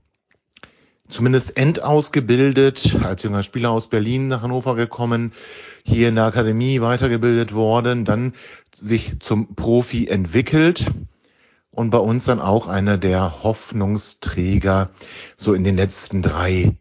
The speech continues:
Jahren. Leider ist es Lindhorn nicht geglückt, so den letzten Schritt zu machen.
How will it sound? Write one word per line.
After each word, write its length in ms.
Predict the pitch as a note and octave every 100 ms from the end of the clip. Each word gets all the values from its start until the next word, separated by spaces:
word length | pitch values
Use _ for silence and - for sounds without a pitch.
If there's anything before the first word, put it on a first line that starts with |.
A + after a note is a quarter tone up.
| -
Jahren. 680 | - - F#2+ G2 D2+ C2+ _ _ _ _ _ _ _ _
Leider 320 | F#2+ A2 C#3 C#3+
ist 120 | C3
es 100 | A#2
Lindhorn 340 | C#3 C#3+ C3
nicht 220 | C3 -
geglückt, 800 | A#2+ F#2+ - G2 - - - - -
so 160 | A2
den 240 | G2+ G#2 G2+ - - - -
letzten 760 | G#2+ B2 - - A2+ G#2+ F#2+ F#2
Schritt 380 | - - C#3+
zu 220 | - - C3
machen. 680 | A#2+ A#2 A#2+ A#2 A#2 A#2